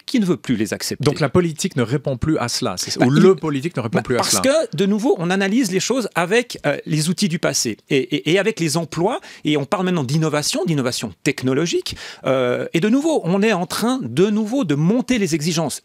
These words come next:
Speaker 1: Je ne dis pas qu'il faut pas le faire, c'est, c'est, c'est important, euh, mais peut-être que maintenant il faut répondre sur ces emplois perdus, ces gens qui ont perdu leur, leurs emplois, de trouver d'autres emplois beaucoup plus accessibles, accessibles pour eux. Et c'est là où faut, on peut se poser la question, quels sont autour de nous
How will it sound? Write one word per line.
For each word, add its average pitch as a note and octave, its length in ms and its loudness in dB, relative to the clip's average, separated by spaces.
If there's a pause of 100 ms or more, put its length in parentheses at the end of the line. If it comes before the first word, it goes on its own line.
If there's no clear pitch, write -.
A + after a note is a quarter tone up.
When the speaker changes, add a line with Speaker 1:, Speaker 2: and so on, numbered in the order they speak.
Speaker 1:
Je - 160 -6
ne G2 80 -4
dis G2+ 100 -4
pas G#2+ 160 -2
qu'il - 140 -16
faut - 100 -14
pas E2+ 120 -4
le F2 40 -10
faire, A#3 320 -4
c'est, - 340 -6
c'est, - 200 -8
c'est - 200 -6
important, D3 460 -4 (460)
euh, B2 280 2
mais C#3 140 0
peut-être A#3+ 380 -2
que E3+ 100 0
maintenant D3+ 220 -2
il A#3 80 0
faut - 100 -6
répondre G#3+ 460 -2 (120)
sur - 200 -4 (340)
ces A#3 380 0
emplois F3+ 400 0
perdus, C3 340 -2
ces C#3+ 200 0
gens D#3 180 0
qui - 140 -8
ont - 20 -6
perdu B2+ 260 -4
leur, A#2 200 -2
leurs A2+ 220 -4
emplois, F#3+ 340 -4 (240)
de C3+ 100 2
trouver G#3 400 0
d'autres C#3+ 560 0
emplois F3 400 -2 (300)
beaucoup F#3 340 0
plus E3 220 0
accessibles, - 500 -2
accessibles C#3+ 540 -2
pour A#2 280 0
eux. A3 80 0 (280)
Et C#3+ 80 2
c'est F#3+ 160 2
là C4 160 0
où G3 80 0
faut, E3+ 280 -4
on C#3+ 80 -2
peut G#3 160 -2
se - 80 -4
poser C#3+ 260 -2
la A#2+ 100 0
question, C#4+ 360 -6 (300)
quels F4+ 160 0
sont - 380 0
autour D#3 340 0
de D3+ 140 2
nous B3+ 160 2